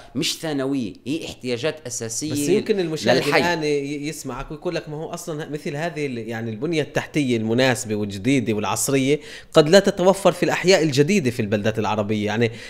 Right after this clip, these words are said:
Speaker 2: يلا يلا تنحكي عن المنطقة القديمة في البلدة العربية."
Speaker 1: وهون تيجي أهمية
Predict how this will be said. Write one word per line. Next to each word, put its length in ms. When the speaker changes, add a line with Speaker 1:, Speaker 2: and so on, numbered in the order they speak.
Speaker 2:
يلا 240
يلا 240
تنحكي 400
عن 140
المنطقة 480
القديمة 480
في 120
البلدة 300
العربية." 540
Speaker 1:
وهون 520
تيجي 300
أهمية 400